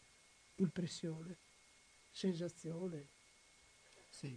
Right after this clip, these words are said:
Speaker 1: vita, quello che vuole, ma personale, senza paragoni, senza giudizi e senza niente altro.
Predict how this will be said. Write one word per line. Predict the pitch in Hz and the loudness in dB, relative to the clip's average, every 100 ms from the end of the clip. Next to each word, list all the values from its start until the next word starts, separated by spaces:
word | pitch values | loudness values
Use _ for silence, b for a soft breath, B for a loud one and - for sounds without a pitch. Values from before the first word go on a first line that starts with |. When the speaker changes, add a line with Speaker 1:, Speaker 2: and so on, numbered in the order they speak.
| - | 8
Speaker 1:
vita, | 196 202 - 196 151 | 12 12 10 4 4
quello | - 339 392 | 8 10 10
che | 349 | 8
vuole, | 185 160 165 165 - - - - - - | 6 4 2 0 -4 -16 -20 -20 -20 4
ma | 226 285 - | 6 6 6
personale, | 320 330 381 226 151 135 165 - - - - - - | 6 6 4 4 2 0 -4 -8 -20 -20 -20 -20 -20
senza | - 277 240 277 254 240 220 214 214 202 - - | 4 4 8 12 12 12 12 12 12 12 8 12
paragoni, | 240 233 202 175 170 185 | 12 12 12 10 8 6
senza | 196 214 202 196 | 6 8 8 8
giudizi | 170 202 226 240 - 254 233 | 8 8 10 8 8 10 10
e | 185 | 10
senza | 185 202 190 202 180 180 170 170 | 8 4 6 6 6 8 6 6
niente | 165 185 180 175 | 8 10 10 6
altro. | 147 139 165 170 | 2 0 0 0